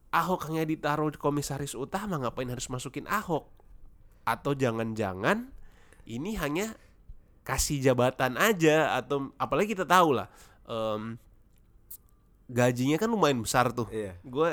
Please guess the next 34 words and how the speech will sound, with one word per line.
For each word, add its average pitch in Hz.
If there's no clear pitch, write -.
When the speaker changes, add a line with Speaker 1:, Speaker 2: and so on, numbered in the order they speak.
Speaker 1:
riset 127
sedikit 123
tadi, 117
gue 151
lihat 143
rata-rata 160
dengan, 135
dengan 131
asumsi 135
dua 127
ribu 123
susunan 127
direksi 127
komisaris 123
dua 123
ribu 120
delapan 107
belas, 107
Speaker 2:
kemarin. 101
Speaker 1:
seorang 180
direksi 170
atau 160
seorang 151
komisaris 147
itu -
kurang 170
lebih 170
bisa 170
bawa 143
pulang 160
tiga 143
miliar 143
per -
bulan. 123